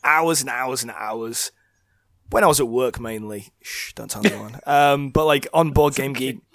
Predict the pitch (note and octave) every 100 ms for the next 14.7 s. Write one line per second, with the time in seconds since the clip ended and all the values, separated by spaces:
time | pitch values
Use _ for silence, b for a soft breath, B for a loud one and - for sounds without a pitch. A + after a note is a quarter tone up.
0 | B B - B3+ G#3 C3+ E3+ D#3+ D3+ C#3+
1 | - C3+ C#3+ C#3+ C#3+ C3+ C3 b b b
2 | _ E3+ F#3 F#3 F3+ E3+ D3+ D3 C3+ B2
3 | - C#3+ - B2 G#2+ A#2+ A#2 C3+ D#3 F3+
4 | A3+ A3 F3+ G#3+ G3 G3+ G3 D3+ - _
5 | _ _ b b - G3+ F3 E3+ F3+ -
6 | D#3 E3+ D3+ D3+ C#3 B2 C3 B2 A2+ G#2+
7 | - - A#2 C#3 C#3+ C#3+ C#3 C#3 C#3 C3
8 | B2 A#2 A2+ G2+ B2 G#2+ - - _ B
9 | B B B D#3 E3+ E3 G#3+ - E3+ E3+
10 | E3 A3 B3 A3 F3+ F3+ F#3+ G3+ E3 D3+
11 | C3+ - C#3+ C3+ - C#3 A#2+ A#2+ _ _
12 | _ _ C3+ C3+ C#3 C3 B2 A#2+ C3 A#2
13 | - A#2 A2 B2 C#3+ C3 - _ - B
14 | B B - E3+ F3 F#3 C3